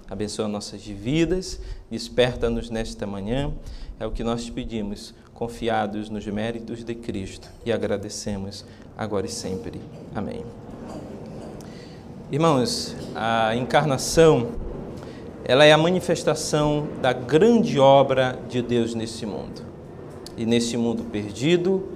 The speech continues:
que se encontra em grandes trevas, revelando a condição da humanidade e a sua incredulidade e rebelião a Deus.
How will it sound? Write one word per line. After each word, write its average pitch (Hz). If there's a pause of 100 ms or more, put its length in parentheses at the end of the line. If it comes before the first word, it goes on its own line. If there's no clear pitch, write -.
(440)
que 127
se -
encontra 117
em 110
grandes 107
trevas, - (840)
revelando 135
a 131
condição 131
da 123
humanidade 127 (400)
e 120
a 120
sua -
incredulidade 127 (560)
e 127
rebelião 113
a 107
Deus. -